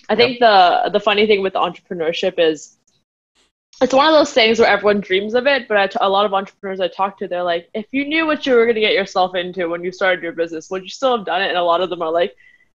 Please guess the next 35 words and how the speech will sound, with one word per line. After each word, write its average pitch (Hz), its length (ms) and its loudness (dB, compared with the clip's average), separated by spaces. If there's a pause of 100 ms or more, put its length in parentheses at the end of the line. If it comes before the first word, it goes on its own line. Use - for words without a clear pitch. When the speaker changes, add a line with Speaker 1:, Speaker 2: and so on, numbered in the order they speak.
(120)
Speaker 1:
"Might 466 240 4
have - 80 -10
chickened 415 320 2
out, 320 240 4
honestly." 269 480 0
It 180 80 -6
takes, 277 300 -6
it 254 100 -10
takes 320 240 -4
a 233 40 -18
piece - 280 -4
of - 140 -8
Speaker 2:
Yep. 156 220 -4 (540)
Speaker 1:
you. 190 60 -2
Um, 185 480 0 (1000)
but 208 120 4
yeah, 262 200 4
my 214 160 0
background 247 420 0
was 220 120 -6
actually 196 500 -8
in 175 140 -8
actuarial 180 600 -12
science 165 460 -14
and - 100 -20
economics. 160 800 -18
So 156 420 -8 (280)
really 233 220 0
had 220 240 -4
absolutely 196 680 -4
nothing 208 340 -10
to - 100 -20
do 180 140 -10
with 185 180 -10
marketing, 156 580 -10